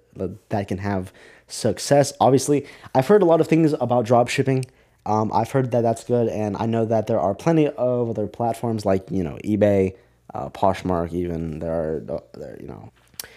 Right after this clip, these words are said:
If you wanna get serious about it, treat it like a job. Dedicate several hours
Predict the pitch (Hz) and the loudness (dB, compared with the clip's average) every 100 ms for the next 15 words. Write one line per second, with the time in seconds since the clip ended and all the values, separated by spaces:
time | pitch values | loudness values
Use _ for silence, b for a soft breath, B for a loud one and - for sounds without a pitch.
0 | B B - 127 120 - 127 190 180 147 | B B 2 4 2 0 2 4 4 4
1 | 151 156 147 165 160 - 135 156 147 139 | 4 4 4 2 2 2 0 2 2 0
2 | 117 87 85 - _ _ _ _ _ _ | -2 -2 -4 -10 _ _ _ _ _ _
3 | - 113 147 147 - 139 104 - 143 160 | -8 2 4 4 4 2 2 2 4 6
4 | 156 120 123 120 107 - | 4 4 6 6 4 2